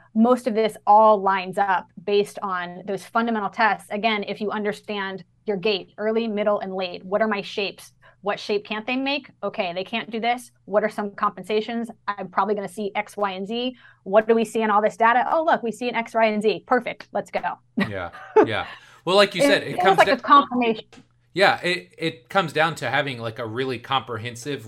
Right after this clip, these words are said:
Speaker 2: well thought out model, you know, and I'm, I
Speaker 1: Mm-hmm.
Speaker 2: mean, I sound like Bill now talking about the model, but, but it's true,
Speaker 1: <laughs>
Speaker 2: right? Like,
Speaker 1: Yeah.
Speaker 2: you, there has to be,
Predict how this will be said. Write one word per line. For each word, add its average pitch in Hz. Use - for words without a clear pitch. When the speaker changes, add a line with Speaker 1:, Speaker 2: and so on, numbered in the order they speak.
Speaker 2:
well 120
thought 120
out 101
model, 95
you 101
know, 104
and 92
I'm, 92
I -
Speaker 1:
Mm-hmm. 240
Speaker 2:
mean, 196
I 185
sound 156
like 98
Bill 101
now 98
talking 110
about 92
the 110
model, 87
but, 98
but 196
it's -
true, 226
Speaker 1:
<laughs> -
Speaker 2:
right? 170
Like, 160
Speaker 1:
Yeah. 294
Speaker 2:
you, 165
there 147
has 170
to 185
be, 139